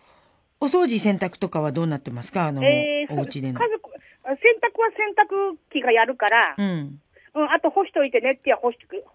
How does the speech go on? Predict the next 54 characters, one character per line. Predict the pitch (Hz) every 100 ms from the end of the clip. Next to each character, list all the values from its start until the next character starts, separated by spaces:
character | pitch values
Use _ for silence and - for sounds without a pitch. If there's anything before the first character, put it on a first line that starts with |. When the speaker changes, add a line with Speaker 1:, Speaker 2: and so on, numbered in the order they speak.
| _ _ -
Speaker 1:
家 | 277
族 | 247 233
の | 202
も | 214 285 254
や | 190
っ | 170
て | 160
く | 165
れ | 151
る？ | 107 - _ -
Speaker 2:
や | 254
る、 | 247 233
や | 202
る。 | 175
Speaker 1:
う |
ん | 220
う |
ん | 180
う |
ん。 | 165
Speaker 2:
そ |
れ | -
も | 311
い-、 | - 269
入 | 285
れ | 277
る | 277 294
こ | 403
と |
も | 254 185 -
す |
る。 | 196 180 156 -
Speaker 1:
は | 185 170
い。 | 139 - _ _ _ -
炊 | - 220 214
事 | 208
と | 214
か | 196
そ | 170
う | 226
い |
う |
の | 202
も | 147
や | 143
っ |
て | 143
く | 156
れ | 165
る | 165
ん | 147
で |
す | 127
か？ | - 220